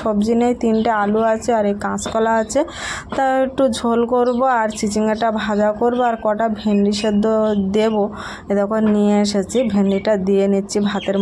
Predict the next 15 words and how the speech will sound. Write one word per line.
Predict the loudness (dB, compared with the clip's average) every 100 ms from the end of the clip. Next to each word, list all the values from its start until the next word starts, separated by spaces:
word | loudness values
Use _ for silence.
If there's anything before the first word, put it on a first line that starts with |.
| 0
মধ্যে, | 2 0 0
কারণ | 0 0 -2 -4 -10 -14 -2
ভেন্ডি | 0 2 2
সেদ্ধ | 0 2 2
দিলে | 2 2 0 -2
সকালবেলা | -2 0 2 0 0
তো | -4
খাওয়াও | -2 0 2 0 2
হয়ে | 2 2
যাবে, | 2 2 2 0 -8 -14 -2
মিতু | 0 2 0 0
খাবে | -2 2 2 2 2 2
বা | 0 0
তোমাদের | 0 0 2
দাদাভাই | 0 0 0 0